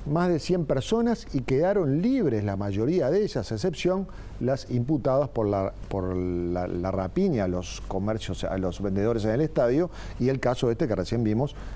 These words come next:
del agresor de la garrafa, ¿verdad? Entonces, el, y volvió a hablar hoy el, el, el presidente de la Suprema Corte diciéndole, "Bueno, muy bien, nosotros no podemos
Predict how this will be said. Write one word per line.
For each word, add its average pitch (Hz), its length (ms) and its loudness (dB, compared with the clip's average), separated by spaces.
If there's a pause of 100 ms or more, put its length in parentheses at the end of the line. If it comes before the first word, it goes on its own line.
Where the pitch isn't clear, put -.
(120)
del 110 160 2
agresor 107 520 2 (240)
de 107 140 0
la 90 100 2
garrafa, 92 520 0 (180)
¿verdad? 113 340 2 (380)
Entonces, 139 520 2 (520)
el, 147 480 2
y 165 120 2
volvió 202 420 4
a - 20 0
hablar 202 280 2
hoy 143 380 0
el, 98 400 -4
el, 92 880 -4
el 98 320 -4
presidente 110 440 -4
de 110 60 -4
la - 20 -6
Suprema 104 460 -4
Corte 165 280 -2
diciéndole, 151 340 0
"Bueno, 165 300 0 (380)
muy 214 140 4
bien, 147 280 2
nosotros 190 560 -2 (360)
no 185 240 2
podemos 180 720 2